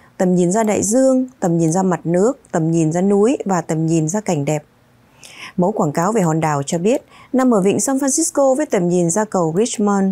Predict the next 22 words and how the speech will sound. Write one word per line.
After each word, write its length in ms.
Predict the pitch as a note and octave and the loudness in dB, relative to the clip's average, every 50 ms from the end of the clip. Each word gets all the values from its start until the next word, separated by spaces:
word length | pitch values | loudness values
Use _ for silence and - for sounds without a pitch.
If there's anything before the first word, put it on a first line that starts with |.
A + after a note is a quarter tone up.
| G3 - - - - - - - _ | -4 -8 -16 -20 -20 -20 -20 -14 _
đảo 460 | - G3 F#3 F3 D#3+ D3+ D3+ D3+ E3+ - _ _ _ _ _ | -2 0 0 2 0 0 -2 -2 -6 -10 _ _ _ _ _
Belvedere 840 | - F3+ F#3 G#3 G3+ G3+ G3 G3+ G3+ F#3 G3+ G3 G3 G3 G3 G3 F#3+ _ _ _ _ _ _ _ | -4 0 2 2 2 2 2 0 0 2 2 2 2 2 0 -2 -6 _ _ _ _ _ _ _
và 240 | F#3 G3 F#3+ F3+ F3 | -2 0 0 0 0
thành 220 | F3 G3 F#3 F3+ | 0 0 0 0
phố, 580 | E3+ E3+ - - G#3 G3+ G3+ G#3 A#3 D4 F4+ - - _ _ _ _ | -2 -2 -2 -2 0 2 2 2 2 0 -2 -4 -10 _ _ _ _
cũng 140 | - F#3+ A#3+ | -2 0 2
như 100 | B3+ B3 | 2 2
đảo 260 | A3 G#3 F3 D3+ C#3+ | 2 2 0 0 0
Red 160 | E3+ G3 G3+ - | -2 -2 -2 0
Rock 240 | A3 B3+ C#4+ - - | -2 -2 0 0 0
này 340 | G3+ F#3 F3+ E3+ E3 E3+ - _ _ _ | 0 0 2 0 -2 -4 -6 _ _ _
có 100 | - C4 | -6 -2
tầm 240 | - A#3+ F#3 F3 | 0 0 0 2
nhìn 220 | F3+ F#3 F3+ E3+ E3 | 2 2 0 0 0
toàn 200 | E3 F3 E3 E3 | -2 -2 -2 -2
cảnh 200 | - E3+ D#3 C#3+ | -2 -4 -4 -2
tuyệt 160 | D#3 E3+ E3+ - | -2 -4 -4 -2
đẹp. 260 | - F3 E3 D#3+ - _ _ _ _ _ _ _ _ - - - - - | -2 -2 -2 -2 -4 _ _ _ _ _ _ _ _ -20 -20 -20 -14 -4
Vách 140 | - C4 C4+ | -4 -2 0
đá 140 | B3+ C4 C#4+ | 0 -2 0
gồ 200 | D4 B3 G3+ F3 | 2 2 2 2
ghề, 460 | D#3+ E3 F#3 F#3 F#3 F3+ F3+ F3+ F#3 | 2 2 2 4 4 4 2 2 -2